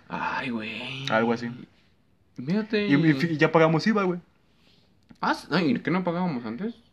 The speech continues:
Speaker 2: O sea, o sea, sí, o sea, aparte de los salarios, pues, también nos joden más pagando iva, eso es a lo que me referí.
Speaker 1: Ah, de hecho, sí, güey, bueno, donde yo trabajo, que no voy a
Speaker 2: Puto
Speaker 1: decir
Speaker 2: fogoco,
Speaker 1: dónde,
Speaker 2: ah.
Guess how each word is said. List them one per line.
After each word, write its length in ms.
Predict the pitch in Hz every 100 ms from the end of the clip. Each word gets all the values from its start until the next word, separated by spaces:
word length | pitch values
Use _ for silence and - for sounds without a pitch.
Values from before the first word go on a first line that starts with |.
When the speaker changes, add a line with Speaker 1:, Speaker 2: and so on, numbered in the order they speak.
| - -
Speaker 2:
O 120 | 123
sea, 100 | 127
o 120 | 120
sea, 360 | 131 123 113 107 -
sí, 140 | -
o 60 | 123
sea, 260 | 135 117 - _ -
aparte 360 | 127 131 165
de 80 | 165
los 220 | 127 123 113 -
salarios, 340 | 127 143 147
pues, 300 | - 113 -
también 160 | 123 131
nos 120 | 123
joden 220 | 127 127
más 200 | 127 127
pagando 320 | 120 113 117
iva, 160 | 120 113
eso 60 | 113
es 60 |
a 20 | 120
lo 80 |
que 80 | 120
me 80 | 113
referí. 320 | 107 110 110 - - - -
Speaker 1:
Ah, 240 | 143 151 151
de 80 | 139
hecho, 180 | 180
sí, 180 | 220 220
güey, 100 | 220
bueno, 240 | 220 220 208
donde 180 | 185
yo 120 | 156 156
trabajo, 420 | 208 202 185 -
que 100 | 151
no 120 | 127
voy 180 | 135 151
a 380 | 143 117 107 - _ -
Speaker 2:
Puto 140 | 117
Speaker 1:
decir 180 | 113 117
Speaker 2:
fogoco, 160 | 110 123
Speaker 1:
dónde, 220 | 120 135
Speaker 2:
ah. 140 | 151